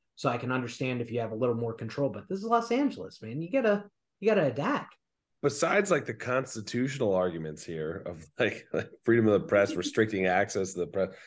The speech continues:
Speaker 2: this is ridiculous. Uh, my favorite reaction to this whole thing, as I was, like, w-, watching everything unfold on Twitter, was, was Chip Kelly's interview, and his first thing was, like, his first thing was,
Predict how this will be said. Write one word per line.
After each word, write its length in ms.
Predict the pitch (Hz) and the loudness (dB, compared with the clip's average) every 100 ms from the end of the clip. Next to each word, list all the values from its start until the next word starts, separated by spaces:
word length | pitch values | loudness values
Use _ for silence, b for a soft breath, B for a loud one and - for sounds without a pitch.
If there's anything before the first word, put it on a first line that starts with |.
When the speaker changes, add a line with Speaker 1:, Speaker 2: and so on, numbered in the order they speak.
| B - | B -2
Speaker 2:
this 80 | |
is 60 | 131 | 2
ridiculous. 480 | 110 104 110 82 - _ _ _ _ _ | 2 2 2 0 -4 _ _ _ _ _
Uh, 160 | - - | -14 -6
my 260 | 156 156 160 | 2 4 6
favorite 380 | 156 139 135 - _ | 6 6 4 -2 _
reaction 480 | 117 131 113 110 120 | 0 2 4 2 -2
to 60 | 107 | -4
this 180 | 98 | -2
whole 180 | 113 104 | -2 -2
thing, 260 | 101 104 95 | 0 -4 -4
as 140 | 90 | -4
I 60 | 92 | -4
was, 180 | 90 90 | -4 -4
like, 200 | 85 85 | -6 -6
w-, 180 | 87 | -6
watching 340 | 87 87 90 92 | -2 -2 -2 -4
everything 240 | 87 92 | -4 -6
unfold 460 | 87 85 85 85 82 | -6 -4 0 0 0
on 140 | 82 | -4
Twitter, 280 | 80 98 90 | -2 2 4
was, 380 | 87 85 82 - | 4 2 -2 -8
was 380 | 101 - 101 92 | -8 -4 -2 -2
Chip 260 | - 113 95 | 2 0 4
Kelly's 320 | 104 101 104 | 4 4 2
interview, 480 | 107 104 110 113 117 | 0 2 4 4 4
and 120 | 104 | -4
his 160 | 104 104 | -6 -2
first 260 | 110 104 117 | 0 0 0
thing 120 | 104 | -2
was, 140 | 101 | -2
like, 200 | 101 90 - | -2 -2 -4
his 220 | 110 113 | -8 -2
first 280 | 127 113 - | 0 0 0
thing 180 | 123 101 | 0 0
was, 220 | 92 | -4